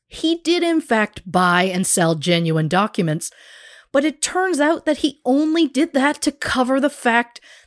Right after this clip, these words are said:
that Hoffman had an incredible skill at making forgeries.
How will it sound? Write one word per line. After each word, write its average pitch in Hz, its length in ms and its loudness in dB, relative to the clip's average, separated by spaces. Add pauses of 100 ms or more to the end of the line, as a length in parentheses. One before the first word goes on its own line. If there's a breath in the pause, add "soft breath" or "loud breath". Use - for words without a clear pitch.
that 285 140 0
Hoffman 311 420 0
had 311 260 0
an 302 140 2
incredible 294 920 -2
skill - 500 -6 (160)
at - 240 -2 (120)
making 190 540 2
forgeries. 233 880 -2